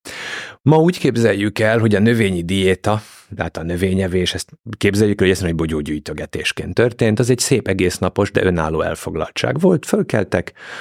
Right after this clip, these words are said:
a mindenkori táborhely körül elkezdtek bolyongani, és hát kvázi ameddig ébren voltak, addig gyűjtögettek, ettek.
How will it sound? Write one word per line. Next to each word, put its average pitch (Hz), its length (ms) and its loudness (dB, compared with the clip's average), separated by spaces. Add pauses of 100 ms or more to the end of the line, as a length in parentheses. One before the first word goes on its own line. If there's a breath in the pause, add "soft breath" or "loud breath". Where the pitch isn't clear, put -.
(100)
a - 60 -4
mindenkori 90 480 2
táborhely 85 540 -2
körül 80 300 -2
elkezdtek 82 460 -4
bolyongani, 101 560 2
és - 320 -2
hát - 400 -2
kvázi 92 320 0
ameddig 90 360 0
ébren 78 320 -4
voltak, 78 380 -8
addig 76 220 -10
gyűjtögettek, 82 800 -6
ettek. - 500 -4